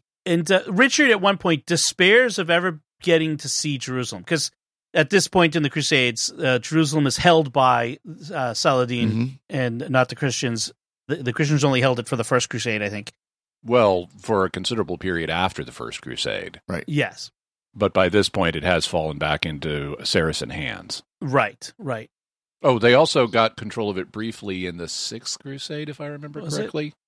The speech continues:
Speaker 1: Okay.
Speaker 2: Hmm.
Speaker 3: But it was
Speaker 1: I,
Speaker 3: brief.
Speaker 1: I lost track <laughs> after,
Speaker 2: Yeah.
Speaker 1: in those later Crusades. So, yeah, so he, Richard despairs of ever being able to see Jerusalem, and the doctor has a line. He says,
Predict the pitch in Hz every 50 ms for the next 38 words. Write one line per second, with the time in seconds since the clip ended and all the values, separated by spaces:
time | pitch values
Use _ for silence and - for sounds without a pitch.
0 | _ _ - 127 120 - 117 104 104 117 113 110 107 104 104 101 95 85 82 -
1 | 98 90 78 71 - - - - _ _ _ _ _ _ _ _ - 127 120 120
2 | 120 117 - - - 131 104 107 - - _ _ - 170 - - 277 - - 226
3 | 180 185 220 214 - - 226 170 131 101 - - - - 180 175 165 143 143 156
4 | 151 143 143 131 135 120 - 135 127 120 113 - - _ _ _ _ _ _ _
5 | _ - - 226 214 208 202 160 147 - - 220 196 214 208 - 190 233 285 -
6 | - 233 175 185 165 - - 185 170 165 147 160 151 156 147 143 139 135 147 143
7 | 135 127 123 123 - - - 247 277 285 226 - 160 147 131 117 135 131 127 120
8 | 117 127 - - 139 143 135 196 196 214 233 - - 226 185 170 190 175 156 165
9 | 170 208 269 294 240 185 160 - 175 147 131 -